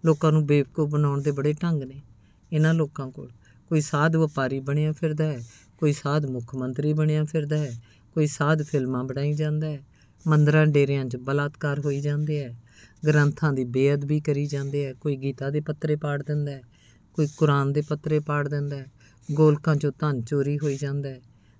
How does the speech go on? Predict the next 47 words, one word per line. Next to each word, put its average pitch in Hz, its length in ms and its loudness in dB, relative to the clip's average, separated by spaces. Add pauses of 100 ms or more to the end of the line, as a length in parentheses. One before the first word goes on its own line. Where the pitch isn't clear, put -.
ਦੇਵੀ 156 320 6
ਦੇਵਤਿਆਂ 147 440 2
ਦੇ 139 120 -2
ਮੁਕਟ 139 360 -4
ਚੋਰੀ 147 400 0
ਹੋਈ 147 140 0
ਜਾਂਦੇ 139 380 -4
ਹੈ। 147 40 -10 (480)
ਇਹ 214 160 6
ਤਾਂ 147 160 -4
ਹੈ 120 200 -6
ਸਾਡੇ 143 320 -2
ਦੇਸ਼ 135 340 -4
ਦੀ 151 100 -8 (200)
ਅਸਲ 147 260 -6
ਤਸਵੀਰ। - 540 -16 (420)
ਤੇ 170 100 2
ਹੁਣ 156 200 4
ਤੁਸੀਂ 156 300 2
ਇਹ 165 180 4
ਗੰਦ 139 200 2
ਸਾਫ਼ 139 340 -4
ਕਰਨ 139 240 -4
ਲੱਗੇ 139 320 -4
ਹੋਏ 135 240 -8
ਹੋ?" 120 60 -18 (400)
ਸਤੀ 156 360 -2
ਨੇ 147 120 4
ਵਿਅੰਗ 135 260 -4
ਨਾਲ 131 220 -8
ਪੁੱਛਿਆ। - 420 -18 (340)
"ਕੀ 165 180 0
ਕਰੀਏ? 165 360 -2 (340)
ਤੂੰ 160 120 2
ਤਾਂ 170 120 4
ਘਰੇ 185 260 2
ਬੈਠ 139 320 -4
ਗਿਆ 156 140 -8 (300)
ਡਰ 139 320 -2
ਕੇ। 139 140 -14 (520)
ਕਿਸੇ 156 260 0
ਨੇ 165 160 4
ਤਾਂ 175 140 0
ਬੀੜਾ 156 300 2
ਚੁੱਕਣਾ 151 360 -2
ਹੀ 156 120 2
ਸੀ।" 165 360 -6